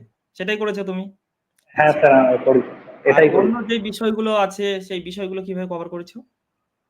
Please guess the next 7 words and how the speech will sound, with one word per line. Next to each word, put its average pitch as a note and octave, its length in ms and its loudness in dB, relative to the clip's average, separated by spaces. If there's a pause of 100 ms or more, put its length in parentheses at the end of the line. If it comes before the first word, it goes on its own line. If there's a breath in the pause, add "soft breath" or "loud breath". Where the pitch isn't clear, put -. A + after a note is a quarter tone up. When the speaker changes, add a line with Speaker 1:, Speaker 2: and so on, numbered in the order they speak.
(800)
Speaker 2:
আহ, C3+ 360 2
জিকে F#3 280 6
mainly A3+ 380 6
আমি A3+ 160 4
হচ্ছে A3+ 220 4
টিউশন G3+ 480 4
পড়াতাম। C3 440 4